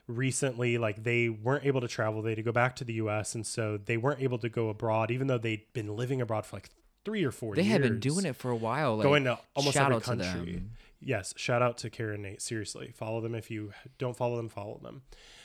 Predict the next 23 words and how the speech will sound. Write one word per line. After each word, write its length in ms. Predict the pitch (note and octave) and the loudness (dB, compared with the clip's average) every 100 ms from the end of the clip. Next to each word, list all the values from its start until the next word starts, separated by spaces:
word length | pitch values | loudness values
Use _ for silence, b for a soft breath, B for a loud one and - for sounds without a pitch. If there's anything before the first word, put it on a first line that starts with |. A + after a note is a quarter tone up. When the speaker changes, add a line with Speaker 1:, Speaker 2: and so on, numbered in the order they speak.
| B | B
Speaker 1:
Um, 400 | B2 A#2+ A2+ G#2+ | 2 4 2 4
but 120 | A#2 C3 | 8 8
I 40 | |
remember 420 | B2+ B2+ C3 C3 | 8 6 4 4
recently 480 | A2+ D3 - D3 B2 | 4 0 0 0 0
they 160 | A#2 A2+ | 2 0
actually 240 | A#2+ C3 | 0 -4
posted 340 | - A#2+ A2+ | -4 -6 -4
a 60 | G#2+ | -4
video 300 | G#2+ B2 B2 | -2 2 2
where 140 | A2+ | 2
they 120 | G#2+ G#2 | -2 -2
went 420 | G#2+ A2 A2+ - | -2 -2 -4 -8
to 200 | - G#2 | -8 -6
Italy. 440 | G#2 C#3+ C3+ G#2 F#2+ | -2 0 2 0 -4
It 60 | |
was 120 | G#2 | -8
the 60 | - | -8
first 240 | - A#2+ | -6 -6
time 100 | C3+ | -4
they 100 | A#2 | -4
traveled 340 | G#2+ - A2 G2+ | -4 -4 -4 -4
abroad, 600 | G2 A2 A2+ A2+ A2+ | -4 2 4 4 2